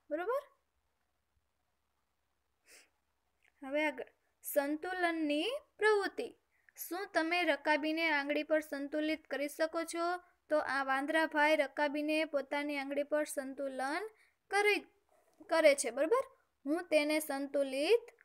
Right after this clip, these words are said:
કરી શકીશ." વાંદરો કહે, "હું તેને સંતુલિત કરી શકીશ." પણ ઈ ફેરવવા જાય છે, ત્યાં રકાબી નીચે પડી જાય છે. તો વાંદરો કહે, "હું તે ફરીથી પ્રયત્ન કરીશ." અને પછી રકાબી ફરવા લાગે છે.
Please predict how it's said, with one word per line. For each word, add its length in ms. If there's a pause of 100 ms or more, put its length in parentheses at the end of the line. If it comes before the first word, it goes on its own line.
(140)
કરી 220
શકીશ." 560
વાંદરો 340
કહે, 240
"હું 160
તેને 280
સંતુલિત 760 (680)
કરી 200
શકીશ." 380 (260)
પણ 340
ઈ 80
ફેરવવા 440
જાય 200
છે, 160
ત્યાં 180
રકાબી 640 (320)
નીચે 260
પડી 280
જાય 220
છે. 280 (300)
તો 80 (300)
વાંદરો 340
કહે, 280
"હું 300
તે 300 (280)
ફરીથી 340
પ્રયત્ન 500
કરીશ." 340 (420)
અને 200
પછી 400
રકાબી 560 (340)
ફરવા 320
લાગે 360
છે. 340